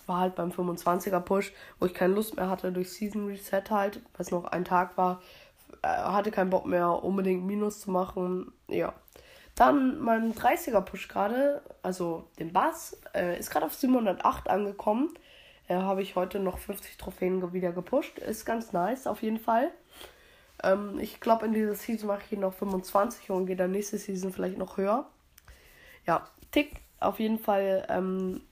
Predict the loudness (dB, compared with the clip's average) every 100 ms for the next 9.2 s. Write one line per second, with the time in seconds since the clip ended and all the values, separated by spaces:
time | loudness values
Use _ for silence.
0 | -20 -20 -20 _ _ 6 8 8 6 2
1 | 0 0 -2 -2 -8 0 0 0 -4 0
2 | 0 0 -2 -2 -2 -4 0 0 -2 -6
3 | 0 2 2 0 -2 -2 -2 -6 -10 -20
4 | -20 -20 _ _ -6 -2 -2 -2 -4 -2
5 | 0 0 6 6 8 6 2 -12 -6 2
6 | 4 4 2 2 0 -4 -2 2 4 2
7 | -2 -6 -4 -4 -4 -8 -16 -16 0 2
8 | 2 2 -4 -2 -2 0 -2 0 2 4
9 | 2